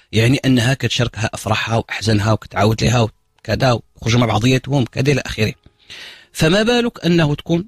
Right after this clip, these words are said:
يعني المحيط ديالك، يعني إحنا كنعرفوا كيفاش وصل النبي صلى الله عليه وسلم على الوالدين،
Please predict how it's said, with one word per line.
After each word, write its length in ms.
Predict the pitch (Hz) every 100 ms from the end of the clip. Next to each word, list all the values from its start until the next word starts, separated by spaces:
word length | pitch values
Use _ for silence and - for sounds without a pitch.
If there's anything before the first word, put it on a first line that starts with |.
| -
يعني 300 | 120 127 -
المحيط 480 | 117 120 - 185 190
ديالك، 460 | 120 120 110 - _ _ _ _ _ _
يعني 200 | _ - _
إحنا 160 | - 110
كنعرفوا 400 | 113 110 120 131
كيفاش 320 | 113 107 -
وصل 300 | 101 - 131
النبي 240 | 107 104
صلى 140 | 101 -
الله 120 | 101
عليه 100 | -
وسلم 200 | 123 113
على 120 | -
الوالدين، 600 | 107 113 135 170 214 -